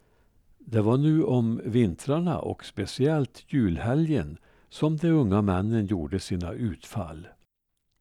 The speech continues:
Efter mörkrets inbrott for ynglingen iväg med häst och släde till det ställe där den åtrådda unga damen bodde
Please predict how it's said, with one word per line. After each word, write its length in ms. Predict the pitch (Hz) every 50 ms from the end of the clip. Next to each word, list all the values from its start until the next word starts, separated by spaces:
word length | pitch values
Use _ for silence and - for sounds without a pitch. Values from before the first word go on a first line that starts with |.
| _ _ _ _ _ _ _ _ _ _ _
Efter 420 | - 113 104 - - - 113 107
mörkrets 640 | 101 101 123 151 156 151 - - 156 151 135 - -
inbrott 540 | 147 139 120 110 107 117 147 143 135 - -
for 340 | - - 143 139 139 127 127
ynglingen 500 | 123 113 101 95 101 117 123 131 131 123
iväg 400 | 117 90 98 104 113 117 107 104
med 200 | 98 92 82 -
häst 440 | - 127 135 135 - - - _ -
och 160 | 107 - -
släde 640 | - - - 110 117 113 95 82 85 104 131 135 - _ _ _ - - - _ _
till 220 | - - 160 165 139
det 220 | 117 120 131 135
ställe 480 | - - - - 123 92 82 95 113 104
där 180 | 95 104 95
den 220 | 90 95 95 98 -
åtrådda 720 | - - 127 113 95 - - 101 104 104 107 107 110 120 139
unga 360 | 143 117 104 95 92 98 101
damen 500 | 87 92 95 110 123 139 143 139 131 131
bodde 480 | 147 135 117 90 87 117 147 151 143